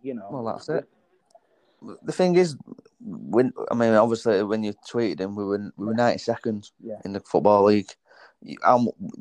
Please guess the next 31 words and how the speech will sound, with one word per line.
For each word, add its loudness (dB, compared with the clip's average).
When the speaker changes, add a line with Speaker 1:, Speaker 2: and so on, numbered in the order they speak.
Speaker 2:
time, 4
you -8
don't 2
have -2
time. -10
Mo-, -12
you, -8
you -6
don't 4
have 2
time 0
when -6
Speaker 1:
No. -8
Speaker 2:
you're -6
ninety-second -8
in -12
the -6
league. -8
Um, -2
yeah, -4
fair -2
enough. -8
He's, -10
I -4
mean, -8
he's -12
come, -6
he's -14
come -6
in, -6
and -6